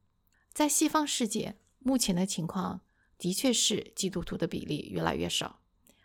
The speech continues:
但是呢，他认为这个不可能跌到谷底，有几个很重要的原因。第一，在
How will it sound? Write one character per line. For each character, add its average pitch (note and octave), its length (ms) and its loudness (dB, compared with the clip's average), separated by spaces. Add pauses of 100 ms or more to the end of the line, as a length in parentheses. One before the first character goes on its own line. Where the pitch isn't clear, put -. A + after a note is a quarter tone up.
(140)
但 B3 140 4
是 A3+ 160 2
呢， F#3+ 240 4 (200)
他 C#4+ 120 0
认 D4 180 6
为 E3 300 0 (340)
这 C4+ 200 2
个 - 140 -2
不 - 140 2
可 G3+ 160 4
能 F#3+ 360 2
跌 G#3 200 6
到 F#3+ 180 4
谷 F3+ 220 -6
底， - 280 -8 (680)
有 A#3+ 140 6
几 G#3+ 160 2
个 A#3 100 4
很 G3 180 2
重 G3 220 6
要 F3+ 140 4
的 D#3 100 0
原 F#3+ 240 -2
因。 G3 160 -4 (580)
第 G3+ 160 2
一， F#3 300 0 (400)
在 G3+ 460 4